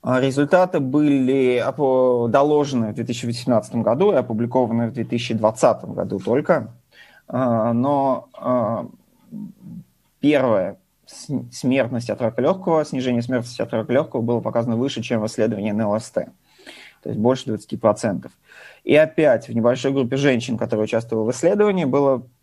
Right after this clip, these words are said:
показано куда большее значение снижения смертности, там до шестидесяти процентов снижалась смертность у женщин, которые участвовали в скрининге рака лёгкого. А,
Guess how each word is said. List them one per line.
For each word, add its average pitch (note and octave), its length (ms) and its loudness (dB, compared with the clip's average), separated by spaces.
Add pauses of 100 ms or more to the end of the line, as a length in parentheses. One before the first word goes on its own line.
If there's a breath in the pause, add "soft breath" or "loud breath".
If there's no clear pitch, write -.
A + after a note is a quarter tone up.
показано C3+ 440 2
куда B2+ 400 2 (1400)
большее A#2 380 0
значение A2 380 -2
снижения A2+ 320 -2
смертности, C#3 480 0
там G#2 240 0
до C3 500 2
шестидесяти A#2 480 -4
процентов A2 480 0
снижалась F#2+ 360 -4
смертность A#2+ 360 -2
у B2 80 0
женщин, A#2+ 400 -2
которые - 300 -8
участвовали A2 400 -2
в G2 40 -8
скрининге G#2 360 -4
рака G#2 180 -4
лёгкого. - 420 -6 (2250 soft breath)
А, D3 1000 2